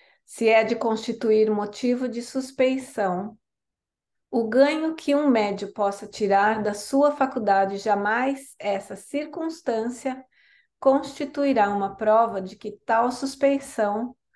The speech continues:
seja fundada. Quem quer, pois, que seja, poderia ter real aptidão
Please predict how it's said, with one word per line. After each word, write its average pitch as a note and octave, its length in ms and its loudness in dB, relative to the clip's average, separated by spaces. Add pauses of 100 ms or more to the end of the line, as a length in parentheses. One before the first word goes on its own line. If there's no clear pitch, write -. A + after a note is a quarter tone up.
(280)
seja B3 360 2
fundada. G3+ 760 0 (600)
Quem A#3 220 2
quer, B3+ 340 2
pois, G#3+ 300 0
que - 100 -16
seja, A#3+ 480 2
poderia G#3+ 580 -4
ter G#3 280 -4
real G3+ 560 2
aptidão G3+ 800 -4